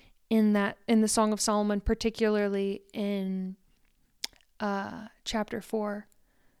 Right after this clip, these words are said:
the mention of goats, and then a few other things.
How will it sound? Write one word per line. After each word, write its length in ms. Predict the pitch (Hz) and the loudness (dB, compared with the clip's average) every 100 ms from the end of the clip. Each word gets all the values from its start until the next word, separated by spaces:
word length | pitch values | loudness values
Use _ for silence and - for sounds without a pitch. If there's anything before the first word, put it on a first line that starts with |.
| _ | _
the 60 | 214 | -2
mention 340 | 208 208 - | 0 0 -2
of 160 | 202 - | -4 -2
goats, 580 | 202 196 202 - - - - _ _ _ _ _ _ - | 2 2 0 -2 -4 -4 -8 _ _ _ _ _ _ -10
and 180 | 208 196 | -6 -4
then 200 | 196 190 | -4 -6
a 60 | |
few 180 | 180 214 | -6 -6
other 160 | 220 208 | -6 -10
things. 380 | 226 240 - | -12 -14 -16